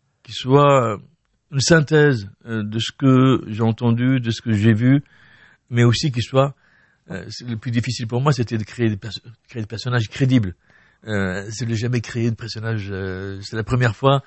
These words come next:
qu'ils tiennent la route, qui ont des femmes qui aient de la personnalité, euh, des, un homme qui, voilà, euh, des histoires.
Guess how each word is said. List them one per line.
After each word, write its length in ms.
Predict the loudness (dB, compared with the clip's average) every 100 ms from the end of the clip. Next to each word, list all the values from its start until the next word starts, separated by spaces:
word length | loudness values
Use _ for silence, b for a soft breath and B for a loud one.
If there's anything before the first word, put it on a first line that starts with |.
| b b b
qu'ils 160 | -10
tiennent 240 | 2 4 4
la 100 | 4
route, 360 | 6 4 2
qui 120 | -4 -2
ont 220 | -2 -4 b b b b 0
des 140 | 2
femmes 240 | 4 2
qui 120 | 2 2
aient 40 |
de 40 |
la 80 | 2
personnalité, 640 | 2 0 0 2 2 2
euh, 800 | 4 6 6 4 4 2 0 -2 -6
des, 400 | -4 -4 -2 -2
un 160 | -2 2
homme 220 | 4 4 2
qui, 340 | -4 -4 -4 b b b
voilà, 260 | 2 2 0 -6
euh, 240 | -6 -4
des 220 | 0 2
histoires. 520 | 2 4 4 6 2